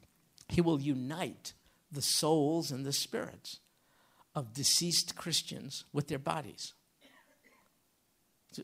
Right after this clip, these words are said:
i-, i-, that means if, if you die and your body's put in the grave, is it that body that you bring into, into heaven? No way. That body's gone. That's corroded. You know, worms eat it. It de-, you know, they get, folks, look at,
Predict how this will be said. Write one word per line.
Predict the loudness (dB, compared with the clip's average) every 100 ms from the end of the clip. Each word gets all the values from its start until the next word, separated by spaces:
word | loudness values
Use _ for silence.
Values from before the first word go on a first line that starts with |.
| -8
i-, |
i-, | -8 -8 -8 -2
that | 4 4
means | 6 4 4
if, | 0 -4 -2
if | -2 -2
you |
die | 0 2 2 0
and | -2
your | -4
body's | 0 2 2 2
put | 2 0
in | 0
the | -6
grave, | -6 -8 -10 -20 _ _
is | 2 2
it | 2 -2 6
that | 6 6 -2 0
body | 0 0 -2 -8 -10 _ _ _ _ _ -10
that | -4
you | 0
bring | 0 0 -2
into, | -2 -4 -6 -4
into | -4 -4
heaven? | -2 -2 -4 -8 -12 _ _ _ _ -6
No | -2
way. | 0 0 0
That | 2 2 2
body's | 0 0 -4 -6 -10 -18 _ _ _
gone. | -6 -4 -4 -6 -4
That's | -6 -6
corroded. | -8 -8 -6 -4 -4 -6 -10 -14 _ _ -10
You | -4
know, | -4
worms | -4 -4 -4 -2 -2
eat | -2
it. | -4 -6
It | -10 -10
de-, | -10 -8
you | -8
know, | -6
they | -6 -6
get, | -8 -10 -20 _ _
folks, | 4 4 2
look | -4
at, | -6